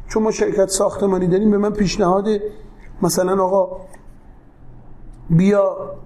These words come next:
نمی‌دونم، این بیزینس رو استارت کنیم." می‌گم: "بلد نیستم." کاری که بلد نیستم توش ورود نمی‌کنم. من نمی‌کنم. ببین، استثنا داریم، شاید کسی رفته باشه موفق شده باشه،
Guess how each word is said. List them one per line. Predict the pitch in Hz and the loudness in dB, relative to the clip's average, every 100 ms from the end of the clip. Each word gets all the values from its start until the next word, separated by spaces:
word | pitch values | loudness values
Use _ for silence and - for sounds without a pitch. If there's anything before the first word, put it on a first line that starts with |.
| - | -6
نمی‌دونم، | 175 175 180 175 175 | 2 4 4 0 2
این | 196 185 | 2 4
بیزینس | 165 170 175 185 190 | 4 4 4 4 2
رو | |
استارت | 180 - - 139 | 0 -2 -6 -10
کنیم." | - 117 147 | -12 -10 -2
می‌گم: | 175 170 | 0 2
"بلد | 151 135 101 - | 0 -4 -6 -8
نیستم." | - - - - - - - - - - - - - - - - - - - - | -14 -20 -20 -20 -20 -20 -20 -20 -20 -20 -20 -18 -18 -18 -18 -18 -18 -20 -16 -6
کاری | 208 208 | -4 -2
که | 196 | -2
بلد | 175 170 160 | 0 -2 -2
نیستم | 156 147 208 | -4 -2 -2
توش | 190 185 | -2 -2
ورود | 156 147 147 135 | -2 -4 -6 -8
نمی‌کنم. | - - - - - - - - - | -14 -16 -18 -18 -18 -16 -16 -16 -6
من | 180 196 247 277 | 0 2 2 2
نمی‌کنم. | 277 233 190 - - - - - - - - - - - - - - - - - - - - - - - - | 2 0 0 -4 -4 -8 -10 -16 -18 -20 -20 -20 -20 -18 -18 -20 -20 -20 -20 -20 -20 -20 -20 -20 -18 -10 -2
ببین، | 156 294 - | 2 2 2
استثنا | 190 180 - 185 190 180 185 196 | 0 0 -2 0 0 2 0 0
داریم، | 233 311 | 2 2
شاید | 302 - 277 | 2 -2 -2
کسی | - 285 | -2 0
رفته | 302 262 190 | 0 -2 0
باشه | 240 196 202 | 0 2 2
موفق | 190 175 - 160 | 2 0 0 -2
شده | - 143 | -2 -4
باشه، | 147 - - | -4 -6 -12